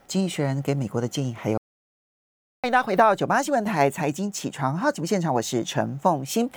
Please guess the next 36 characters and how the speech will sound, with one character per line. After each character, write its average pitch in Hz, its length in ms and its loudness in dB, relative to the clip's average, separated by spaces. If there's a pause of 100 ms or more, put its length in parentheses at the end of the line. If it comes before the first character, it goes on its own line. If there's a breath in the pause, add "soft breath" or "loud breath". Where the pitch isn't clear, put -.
(260 loud breath)
在 330 100 6
我 294 60 6
们 262 60 0
线 269 160 4
上 240 160 0
是 233 80 2
我 196 40 2
们 160 60 0
的 170 80 4
老 139 140 6
朋 151 180 -6
友 160 100 0
丁 156 200 -4
学 139 120 -4
文， 131 120 0
也 117 80 -4
非 - 60 -8
常 135 180 0
欢 151 200 0
迎 147 60 -2
YouTube 208 260 -2
的 196 60 0
朋 156 140 0
友 131 60 2
们 123 120 -2
一 135 40 0
起 135 120 -4
来 120 100 2
收 156 160 0
看 151 280 0
直 127 240 -2
播。 165 400 4 (280 loud breath)
好， 143 140 6
学 214 160 2
文 220 260 2
在 226 320 4